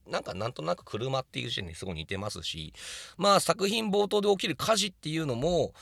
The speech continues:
うん、まあ、クラッシュの作品冒頭に起こる、まあ、車の事故なのではっ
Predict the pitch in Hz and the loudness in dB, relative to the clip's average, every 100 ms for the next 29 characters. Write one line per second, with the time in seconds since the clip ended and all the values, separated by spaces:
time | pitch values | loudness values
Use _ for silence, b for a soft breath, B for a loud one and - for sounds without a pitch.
0 | B B - 180 160 87 131 156 101 - | B B -4 -2 -2 0 0 0 0 4
1 | 147 - - 131 98 87 82 101 92 90 | 4 6 4 4 2 0 2 2 4 4
2 | 90 90 113 120 127 110 113 127 120 113 | 2 2 0 -2 0 0 0 -2 -2 -2
3 | 104 165 117 78 87 101 - 113 123 123 | -2 -2 -2 -4 -4 -4 -2 0 0 2
4 | 95 147 113 98 107 82 80 85 | 0 0 2 2 2 0 0 0